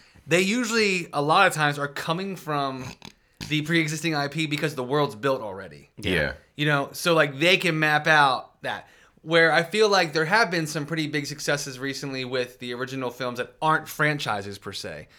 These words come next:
Speaker 1: or weren't intended to be franchises.
Speaker 2: I get what you're saying.
Speaker 1: And were, like,
Speaker 2: I'm not
Speaker 1: really incredible experience films.
Speaker 2: I'm not saying don't have these things exist in, in the cinematic world.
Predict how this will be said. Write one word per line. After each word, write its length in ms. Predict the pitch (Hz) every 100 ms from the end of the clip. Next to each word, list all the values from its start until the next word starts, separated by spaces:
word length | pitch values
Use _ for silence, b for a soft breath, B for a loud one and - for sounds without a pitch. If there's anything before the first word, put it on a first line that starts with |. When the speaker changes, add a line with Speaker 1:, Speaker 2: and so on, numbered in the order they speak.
| b
Speaker 1:
or 160 | 170
weren't 240 | 165 190 196
intended 480 | 160 - 202 208 156
to 80 | 120
be 140 | 117
franchises. 420 | 113 113 113 -
Speaker 2:
I 40 | 107
get 100 | 175
what 80 |
you're 100 | 131
saying. 300 | 101 78 69 73 B -
Speaker 1:
And 520 | 151 143 139 - 139
were, 400 | 175 220 147 120
like, 360 | 123 117 - - _ _ _
Speaker 2:
I'm 160 | 135 156
not 60 | 185
Speaker 1:
really 320 | 180 165 151
incredible 760 | 156 147 175 160 147 139 135
experience 560 | - - 220 160 127 -
films. 400 | 220 113 85 -
Speaker 2:
I'm 180 | 123 202
not 180 | 196 170
saying 680 | 160 143 131 113 101 78 76 - _ -
don't 300 | 113 107 104
have 240 | 104 101
these 180 | 98 90
things 220 | 95 90
exist 500 | 78 69 87 90 - -
in, 300 | 85 82 78
in 220 | 85 87
the 80 | 80
cinematic 560 | 76 92 82 80 78 76
world. 420 | 80 80 78 71